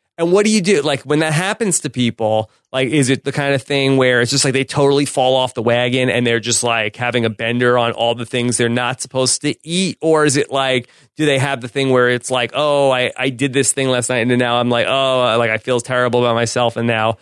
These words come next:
just can go right back on to being kosher?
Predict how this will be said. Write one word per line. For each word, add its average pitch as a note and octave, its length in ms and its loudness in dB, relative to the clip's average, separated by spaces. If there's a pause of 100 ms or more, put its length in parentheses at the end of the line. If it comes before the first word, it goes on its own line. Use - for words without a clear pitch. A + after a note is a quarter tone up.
just A#2+ 200 -6
can C3 200 0
go A#2 140 4
right A#2 240 2
back A#2+ 280 -6
on A#2+ 180 0
to A#2 80 -4
being A#2+ 240 -2
kosher? D#3 500 0